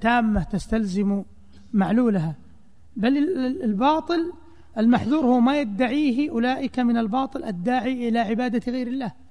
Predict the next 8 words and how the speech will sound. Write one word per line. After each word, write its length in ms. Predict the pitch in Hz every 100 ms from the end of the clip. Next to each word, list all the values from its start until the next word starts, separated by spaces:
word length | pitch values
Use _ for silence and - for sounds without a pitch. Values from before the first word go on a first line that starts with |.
| - - - - - -
لأنه 240 | 180 180
إذا 100 | 190
قالوا 280 | 214 269 240
تتصرف 680 | 254 240 233 294 277 240 214
في 140 | 190
الكون 540 | 202 214 208 196 226 247 - - - - - - - - - - - -
هذا 160 | 220 175
يدعو 520 | 185 185 226 262